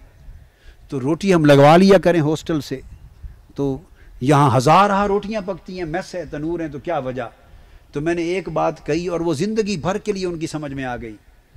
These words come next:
तो मैंने उन्हें कहा, बेगम साहबा को नाम से मैंने कहा, "बात ये है कि आटा तो हमारा होगा, मगर जिन लकड़ियों की आग जलती है उनमें मेरा पैसा नहीं है, वो तलबा के पैसे हैं। मैं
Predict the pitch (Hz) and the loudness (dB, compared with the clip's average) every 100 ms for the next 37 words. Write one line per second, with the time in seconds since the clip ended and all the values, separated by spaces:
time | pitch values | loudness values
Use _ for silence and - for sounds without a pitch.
0 | - - _ _ _ _ _ 131 160 170 | -20 -20 _ _ _ _ _ -6 -2 -2
1 | 156 143 143 139 160 151 - _ _ _ | -2 -4 -6 -6 -6 -6 -12 _ _ _
2 | - _ 143 156 139 143 143 131 135 135 | -20 _ -10 -8 -6 -4 -4 -6 -8 -10
3 | 131 147 160 156 156 - 135 135 151 147 | -4 -2 -2 -6 -16 -6 -4 -2 -2 -2
4 | 151 131 131 131 127 117 120 120 _ _ | -2 -2 -2 -4 -8 -8 -10 -16 _ _
5 | _ _ 160 147 170 190 165 147 151 165 | _ _ -6 -4 -4 -6 -6 -8 -6 -6
6 | 170 139 131 123 139 151 147 - _ - | -4 -6 -8 -10 -8 -6 -6 -8 _ -18
7 | 131 147 208 160 156 185 196 185 180 165 | -6 0 2 2 0 -2 -4 -6 -8 -6
8 | 151 185 170 143 147 123 156 139 156 175 | -2 0 -2 -4 -6 -8 -10 -8 -8 -8
9 | 180 170 147 160 160 147 135 139 123 131 | -6 -6 -4 -4 -6 -6 -10 -10 -12 -12
10 | 123 131 135 151 165 151 135 120 110 101 | -12 -12 -8 -4 0 0 0 0 -2 -2
11 | - 90 - - - - - - - - | -4 -8 -14 -20 -20 -20 -20 -20 -20 -20
12 | - - - 127 151 | -20 -14 0 4 4